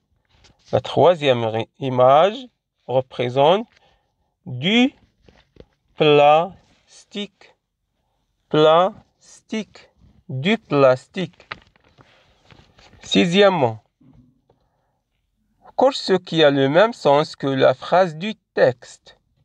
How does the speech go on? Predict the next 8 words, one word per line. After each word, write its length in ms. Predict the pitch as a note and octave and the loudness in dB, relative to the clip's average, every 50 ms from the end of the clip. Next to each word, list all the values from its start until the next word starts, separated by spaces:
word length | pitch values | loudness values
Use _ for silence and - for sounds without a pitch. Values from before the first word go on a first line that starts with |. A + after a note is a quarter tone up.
| _ _ _ _ _ _ _ _ _ _ _ _ _ _ _ _ _ _ _ | _ _ _ _ _ _ _ _ _ _ _ _ _ _ _ _ _ _ _
La 100 | - A2+ | -2 -2
phrase 440 | A#2 - - - C#3+ C3 C3+ C3 A#2+ | -2 -2 -2 0 0 0 0 0 -4
du 120 | A2+ A#2 A#2 | -10 -12 -8
texte 400 | - - E3+ G3+ - - - - | -4 -2 -2 -2 -4 -6 -10 -4
est 280 | - F3 D3 A2 G2+ A2 _ _ _ _ _ _ _ _ _ _ _ _ - | -2 -2 -2 -2 -4 -8 _ _ _ _ _ _ _ _ _ _ _ _ -8
réaliser 800 | - C3+ C#3+ C#3+ D3 D3 C#3+ D3 D#3 E3+ E3 F3 A#3+ C4+ - - D#3 | -6 -4 0 2 2 2 2 2 -2 -6 -8 -6 -6 -6 -6 -6 -6
une 120 | D3+ C#3+ | -4 -2
affiche. 680 | C#3 C#3 C#3 - - D#3+ C3+ G#2+ - - - - - - | -2 -2 -2 -6 -12 -16 -14 -14 -14 -16 -18 -18 -20 -20